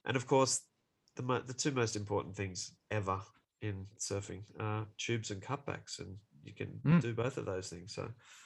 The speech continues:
Speaker 1: yeah, that's me.
Speaker 2: So
Speaker 1: Uh,
Speaker 2: good.
Speaker 1: that's my, uh, that's my choice.
Speaker 2: Well, that's awesome.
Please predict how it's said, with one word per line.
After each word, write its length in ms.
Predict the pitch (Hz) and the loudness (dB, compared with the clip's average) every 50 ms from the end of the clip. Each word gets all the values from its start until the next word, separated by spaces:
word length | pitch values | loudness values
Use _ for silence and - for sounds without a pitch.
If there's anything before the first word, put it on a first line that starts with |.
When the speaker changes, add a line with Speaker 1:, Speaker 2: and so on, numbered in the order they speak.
| - _ _ - | -20 _ _ 0
Speaker 1:
yeah, 200 | 95 110 95 98 - - _ - - _ _ _ _ _ - | 2 2 2 0 -2 -10 _ -20 -20 _ _ _ _ _ -8
that's 260 | - 110 110 - - 113 | -6 -6 -6 -6 -2 0
me. 120 | 107 104 | 2 2
Speaker 2:
So 180 | 98 95 95 110 | 2 4 6 6
Speaker 1:
Uh, 80 | 110 113 | 6 8
Speaker 2:
good. 300 | 110 110 113 113 113 - - _ _ _ _ _ _ _ _ _ _ _ _ _ _ _ | 8 6 6 4 4 -2 -10 _ _ _ _ _ _ _ _ _ _ _ _ _ _ _
Speaker 1:
that's 220 | 123 120 - - | -8 -8 -6 -2
my, 300 | 120 113 107 104 101 101 | 0 2 4 4 4 2
uh, 140 | 98 98 98 98 - | 2 0 -2 -2 -2
that's 180 | 127 123 - - | -4 -4 -2 2
my 140 | 110 107 104 | 2 2 2
choice. 420 | 101 - - 92 78 - - - - - _ _ _ _ _ _ _ _ _ - - - - - _ _ _ _ _ _ _ _ _ _ _ _ _ _ _ _ _ - | 2 0 0 0 0 0 -2 -6 -8 -12 _ _ _ _ _ _ _ _ _ -20 -20 -20 -20 -20 _ _ _ _ _ _ _ _ _ _ _ _ _ _ _ _ _ 4
Speaker 2:
Well, 80 | 131 | 8
that's 240 | 139 131 120 - - | 8 8 8 8 4
awesome. 400 | 117 117 - - 101 95 120 | 4 4 4 4 4 0 -2